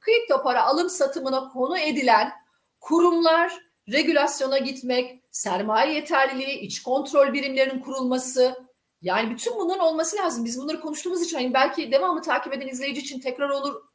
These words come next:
oluyor olabilir ama ilk defa dinleyenler için ya bu dünyadaki F T X en büyük kripto para platformu, alım satımı yapan kurum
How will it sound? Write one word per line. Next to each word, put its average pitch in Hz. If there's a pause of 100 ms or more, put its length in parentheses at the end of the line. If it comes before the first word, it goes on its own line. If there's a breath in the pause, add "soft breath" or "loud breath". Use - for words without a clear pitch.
oluyor 269
olabilir 269
ama 269 (260 loud breath)
ilk 370
defa 302
dinleyenler 226
için 208 (200 loud breath)
ya 208
bu 285 (120)
dünyadaki 311
F 330
T 311
X -
en 320
büyük 277
kripto 320
para 294
platformu, 247
alım 262
satımı 254
yapan 196
kurum 339